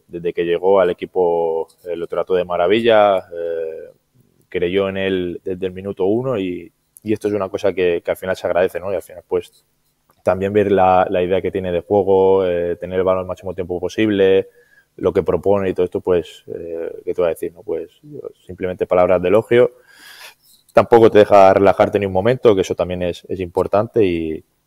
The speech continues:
intenta sacar, eh, el, el máximo de cada uno, exprimirnos a, al máximo y no, no relajarnos en ningún momento. Me pide la opinión, te, te diría que, que, eh,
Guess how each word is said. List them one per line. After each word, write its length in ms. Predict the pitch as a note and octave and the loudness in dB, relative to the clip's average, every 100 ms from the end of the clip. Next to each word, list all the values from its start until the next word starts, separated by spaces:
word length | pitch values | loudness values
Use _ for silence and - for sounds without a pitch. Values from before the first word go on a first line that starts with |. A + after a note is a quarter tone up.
| _ _ _ _ _ | _ _ _ _ _
intenta 340 | G2 E2+ F#2+ G2 | -10 -6 -2 0
sacar, 280 | F#2+ F#2+ F#2+ | 2 2 2
eh, 720 | F2+ E2+ E2+ E2 - E2+ E2+ | 2 0 0 -2 -4 -4 -4
el, 320 | E2 D#2+ - - | -4 -8 -10 -10
el 160 | F2+ | -8
máximo 320 | F#2+ - F#2+ | -8 -8 -6
de 60 | F#2 | -2
cada 200 | F2+ E2 | 0 0
uno, 200 | G#2+ A2+ | 0 -4
exprimirnos 580 | G2 F#2 F#2 G2+ G2 F2+ | -6 -6 -4 -4 -4 -2
a, 180 | F2+ F2+ | 0 2
al 260 | - F2+ | 0 -2
máximo 420 | F#2+ G#2+ B2 G#2 E2+ | -2 -4 -4 -4 -6
y 100 | E2 | -6
no, 360 | E2+ E2 D#2+ | -6 -6 -8
no 120 | F2+ | -10
relajarnos 520 | F2 F2+ - F#2 F#2 F2 | -4 -2 -2 -4 -6 -12
en 60 | |
ningún 160 | E2+ E2 | -20 -20
momento. 360 | E2 F2+ - - _ _ _ _ _ _ _ | -20 -20 -20 -20 _ _ _ _ _ _ _
Me 140 | F2+ | -10
pide 160 | E2+ G2+ | 2 2
la 100 | F#2+ | 4
opinión, 280 | G2 G2 F#2+ | 0 -4 0
te, 560 | F#2+ F2+ F2 E2+ E2+ F2 | 2 4 4 2 0 0
te 100 | F2 | 0
diría 200 | F#2 F2+ | 0 0
que, 460 | F2+ E2+ E2 E2 | 0 0 0 -2
que, 160 | - E2+ | -4 -8
eh, 540 | F#2 - - E2 - | -8 -12 -16 -16 -16